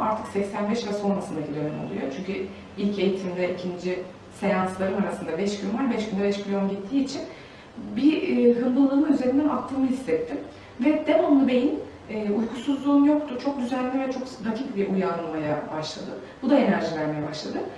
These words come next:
Arkasından da beni devamlı hareket halinde tutmaya çalışıyor, onu fark ettim. Kilomu hiçbir zaman için kendime dahi olduğum kiloyu hiçbir zaman söylemedim verme sürecinde. Hep şuna odaklandım. Ee, bir amacı belirlediğinizde aynı dağa tırmanmak gibi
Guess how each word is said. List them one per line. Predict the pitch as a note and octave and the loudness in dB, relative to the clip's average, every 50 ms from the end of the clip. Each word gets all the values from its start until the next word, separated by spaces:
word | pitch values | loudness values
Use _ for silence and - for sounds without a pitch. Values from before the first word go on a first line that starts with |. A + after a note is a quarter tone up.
| - - - - | -16 -18 -8 -2
Arkasından | - C#4 D4 D4 D#4 D#4 D4+ D#4+ F4 F#4 F#4 F4+ F4+ | 2 2 2 2 2 -2 -4 -4 -6 -4 -2 0 0
da | D4+ | 2
beni | D#4 D#4 D#4+ D#4+ F4 | 2 2 2 2 2
devamlı | E4 D#4 D4+ C#4 D4+ | 2 4 4 4 4
hareket | D#4 - D4 - - A#3+ | 4 2 0 0 0 0
halinde | A#3 G3+ F3+ F3 - E3 D#3+ - | 2 2 2 0 -2 -4 -8 -8
tutmaya | - - D#3 D#3 C#3+ | -10 -8 -6 -6 -6
çalışıyor, | - D#3+ D#3+ D3+ - - - - A#3+ - A#3+ A#3+ | -4 -6 -6 -6 -8 -8 -6 -6 -4 -2 -2 -2
onu | A#3+ - | -2 0
fark | A#3+ A3+ G#3+ G3 - | 0 0 0 0 0
ettim. | D#3 D3+ - - - C#4+ - - - - - - - - - - - - - - | -4 -6 -8 -8 -10 -10 -10 -10 -14 -16 -18 -20 -20 -20 -20 -20 -20 -20 -20 -6
Kilomu | - C4+ C#4 C#4+ D4 D4 D4 E4+ | 0 2 4 6 6 6 4 4
hiçbir | E4 - - - D#4 | 0 -4 -6 -2 0
zaman | C#4 C4+ A#3+ - - G3+ | 2 4 4 2 2 0
için | - - C4 C4 | -2 -2 -4 -6
kendime | - A3 G#3+ G#3 G#3 G#3 G#3 A#3+ A#3+ A#3+ | -6 -6 -6 -4 -2 0 0 0 0 2
dahi | G3 - - - D#3 - B3 - - - - - - - - - - - | 0 0 0 0 -4 -6 -8 -10 -10 -12 -14 -18 -20 -20 -20 -16 -6 2
olduğum | A#3+ A#3 A#3+ A#3 C#4 D4+ D4+ C4+ | 6 6 6 6 6 2 2 2
kiloyu | A#3 A#3 B3 C4 C#4+ | 0 0 2 0 0
hiçbir | D#4 - B3 A3+ | -2 -2 -6 -4
zaman | - A3+ B3 C#4 | -2 0 2 2
söylemedim | C#4+ - A#3+ A3+ A3 G#3+ G#3 G3 F#3 C#4 C#4+ B3 G#3+ | 2 2 0 0 0 0 0 0 2 4 4 4 4
verme | G#3 G#3 G3+ G3+ G#3 | 2 2 2 2 2
sürecinde. | G3+ - F#3 E3 D#3 D#3+ D#3 D3+ D3+ - - - - - - - - - - - | 0 0 -2 -4 -4 -4 -4 -6 -8 -8 -10 -10 -12 -16 -18 -20 -20 -20 -10 -4
Hep | F4+ F#4+ F#4+ | -4 -2 0
şuna | - - C#4+ C#4+ C#4+ C4+ | 2 4 6 8 8 8
odaklandım. | G#3 G3+ F#3 - - - F3+ F3 F3 G3 C#4 D4+ - - - - - - - | 6 4 0 0 -2 -4 -6 -6 -4 -6 -6 -8 -8 -12 -14 -18 -20 -12 -8
Ee, | G#3 G3+ G3+ G3+ G3+ G3 G3 G3 G3 G3 - - - | 0 2 2 4 4 2 0 -2 -2 -6 -8 -4 -2
bir | F4 E4+ | 0 4
amacı | C#4+ C#4 C#4+ C#4 - C#4 C#4 | 6 6 6 6 6 4 2
belirlediğinizde | C4+ B3+ C4 B3 B3 A#3 A#3 A#3+ A#3+ - A3+ | 2 2 2 2 4 6 6 6 4 4 2
aynı | A3+ A#3 A#3 A#3 G3+ | 0 2 2 2 2
dağa | G#3 A3 A3 - | 2 2 0 0
tırmanmak | G3+ G3 F3+ E3+ E3+ E3 E3 D#3 - - | 0 -2 -2 -4 -4 -6 -8 -10 -10 -10
gibi | F#3+ - - C#4+ | -10 -10 -8 -10